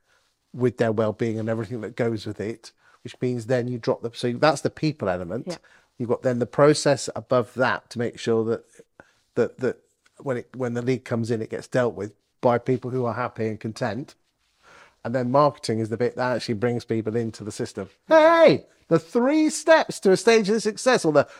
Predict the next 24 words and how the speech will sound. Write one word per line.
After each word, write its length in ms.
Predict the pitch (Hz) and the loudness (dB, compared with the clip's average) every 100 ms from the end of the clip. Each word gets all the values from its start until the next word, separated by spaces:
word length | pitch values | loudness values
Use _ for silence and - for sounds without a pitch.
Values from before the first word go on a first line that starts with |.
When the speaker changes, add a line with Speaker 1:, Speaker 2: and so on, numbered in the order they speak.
| - | -2
Speaker 1:
the, 140 | 139 - - 156 | -2 -2 -14 -10
the 80 | |
three 440 | 147 - 220 240 220 | -10 -2 0 2 2
layers 360 | 214 214 190 170 | 4 4 2 -2
of 140 | - | -10
pyramid 500 | - 208 185 139 104 | -2 0 2 2 0
of 100 | 98 | -4
success, 520 | - - - 95 - | -8 -10 -4 -4 -4
or 120 | 87 | -12
something 260 | - 233 226 | -8 -6 -4
like 240 | 147 143 | -2 -2
that, 200 | - - | -4 -6
Speaker 2:
The 120 | - 240 | -6 -6
Speaker 1:
eh? 80 | 139 | -4
Speaker 2:
pyramid 480 | - 349 359 349 | 0 2 2 2
of 120 | 302 269 | 2 -2
success. 680 | 240 - - - - - | -6 -6 -4 -6 -8 -8
Speaker 1:
The 80 | - | -4
pyramid 400 | 453 302 175 165 | 0 6 8 8
of 40 | 349 | 8
Speaker 2:
Nice 160 | 349 349 | 8 6
Speaker 1:
success. 20 | |
Speaker 2:
and 120 | 294 | 0
pithy. 500 | - 233 - 170 202 | 2 2 2 -2 -2